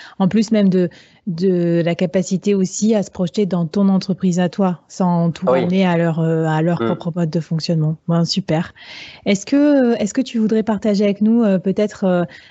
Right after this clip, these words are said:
Speaker 1: un bon conseil qu'on t'a donné, euh, à travers tes boards ou autre, hein, dans ta carrière, et, et le pire conseil qu'on t'ait donné ?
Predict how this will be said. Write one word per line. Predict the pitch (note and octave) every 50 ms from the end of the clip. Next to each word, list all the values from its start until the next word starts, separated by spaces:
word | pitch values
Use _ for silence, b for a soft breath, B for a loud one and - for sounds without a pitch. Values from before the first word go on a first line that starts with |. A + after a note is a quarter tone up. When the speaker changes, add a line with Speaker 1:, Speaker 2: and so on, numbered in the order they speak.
| B B
Speaker 1:
un | F#3+ G3
bon | F#3+ F#3 A#3 A#3
conseil | A#3 B3 A3+ G#3 - A#3+ A#3
qu'on | A3+ A3 G3+
t'a | F#3+ G3+ F#3+
donné, | E3+ F#3 F#3 F#3 G#3 A#3 B3+ C#4 C#4+ C#4 C4+ E3+
euh, | F3 E3+ E3 E3 D#3+ D#3+ - -
à | F3+
travers | F3+ - G3 F#3 F3 E3+
tes | - G3 F3
boards | E3+ G3 G3 G3 F3
ou | E3+ F#3 A3+
autre, | B3 A#3 - - G3
hein, | F#3 F3+ F3
dans | E3+ E3+ F3
ta | D#3 F3+ F3
carrière, | D#3 - E3 E3+ F3+ G3 G#3 A3+ A#3+ A#3 A3+
et, | - F3+ F3+ F3+ F3 F3+ - F#3+
et | F#3
le | G3 G3
pire | F#3+ A3 A#3 A3
conseil | - A3 G#3 F#3+ G#3+ G#3
qu'on | G3+ - F#3
t'ait | D#3+ G3+ F#3
donné ? | E3 F#3 F3+ F3+ F3+ F3 -